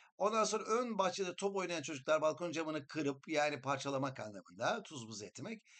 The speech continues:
Esnaf çok sıkı pazarlık yapan müşterisine fiyatı biraz kırdı, indirmek anlamında. Bu da olmadı.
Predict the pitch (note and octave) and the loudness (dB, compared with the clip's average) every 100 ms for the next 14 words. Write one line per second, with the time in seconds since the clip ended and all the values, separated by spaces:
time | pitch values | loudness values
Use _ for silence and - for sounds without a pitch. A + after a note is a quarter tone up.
0 | - - - G3 G3 B3+ - C4+ - A3+ | -20 -20 4 6 8 6 4 0 0 0
1 | G3+ F#3+ G3 G3+ F#3+ F3+ F#3 D#3+ E3+ C#3+ | 0 0 4 4 2 0 0 0 -4 -4
2 | E3+ E3+ F3 E3 E3+ E3+ - - E3+ C3 | -4 -4 -4 -2 0 0 0 -2 -2 0
3 | E3 G3+ D#3+ C#3+ C#3+ C#3+ C3+ - - - | 0 0 -2 0 0 0 -2 -8 -10 -4
4 | A#2+ G#2 G2 D#3 F3 C#3 G2+ F2 F2+ E3+ | -2 -4 -6 -6 -4 -4 -4 -8 -6 -4
5 | C#4+ | -4